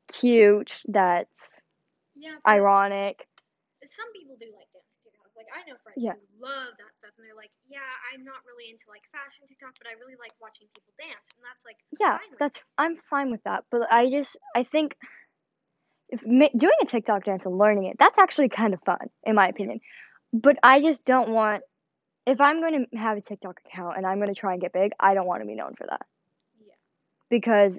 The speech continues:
Speaker 1: that, that's expressing that I have no talent. Charli D'Amelio has posted videos where she is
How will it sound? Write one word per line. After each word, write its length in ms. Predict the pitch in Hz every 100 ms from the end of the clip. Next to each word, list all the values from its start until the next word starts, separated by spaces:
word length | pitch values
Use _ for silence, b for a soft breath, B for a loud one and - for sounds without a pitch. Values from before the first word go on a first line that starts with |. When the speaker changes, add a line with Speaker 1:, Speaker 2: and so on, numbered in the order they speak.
| -
Speaker 1:
that, 420 | 202 190 196 185 - _ _ - 185 180 _ -
that's 340 | 240 233 -
expressing 720 | 247 - - 226 - 208 190
that 100 | 190
I 100 | 190
have 460 | 190 214 208 185 175 -
no 240 | 196 180
talent. 640 | 170 - 196 - - - - b b
Charli 180 | 349 392
D'Amelio 300 | 330 311 254
has 240 | 208 190 -
posted 280 | 180 -
videos 280 | 175 175 175
where 80 | 180
she 160 | - 196 180
is 580 | 185 175 175 170 -